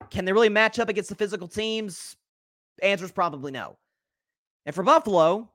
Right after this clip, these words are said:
they can match up with the physical teams. Unlike Cleveland, they have an elite quarterback, an awesome quarterback in Josh Allen. Problem is,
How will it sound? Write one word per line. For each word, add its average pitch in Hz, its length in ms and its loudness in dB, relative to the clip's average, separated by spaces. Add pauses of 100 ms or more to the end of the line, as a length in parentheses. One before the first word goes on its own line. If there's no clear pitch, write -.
(280)
they 214 140 4
can 359 160 0
match 277 240 0
up 294 120 2
with 202 100 -8
the 202 60 -12
physical 185 280 -6
teams. 185 600 -10 (320)
Unlike 233 360 4
Cleveland, 190 640 -4
they 190 140 4
have 262 120 8
an 220 60 -4
elite 208 220 -6
quarterback, 185 480 -4
an 139 80 -4
awesome 202 340 -4
quarterback 147 380 -2
in 143 80 -14
Josh 156 300 -2
Allen. 165 480 0 (1200)
Problem 269 360 6
is, 180 560 0